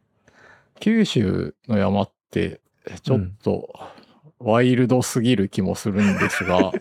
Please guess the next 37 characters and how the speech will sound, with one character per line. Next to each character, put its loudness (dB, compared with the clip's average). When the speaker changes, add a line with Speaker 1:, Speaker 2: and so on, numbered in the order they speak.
Speaker 1:
<laughs> 2
と 0
こ 2
ろ 0
ど -2
こ -4
ろ。 -8
で 2
も、 -2
う -6
ん。 -8
そ -2
ん 2
な 4
に 2
人 -4
が 4
多 2
す -2
ぎ 4
な 2
い -4
っ -12
て -14
い -4
う -6
の -6
も -12
い -18
い -20
と 2
こ -2
ろ -8
か -4
な。 -8
Speaker 2:
あ -12
ー。 -20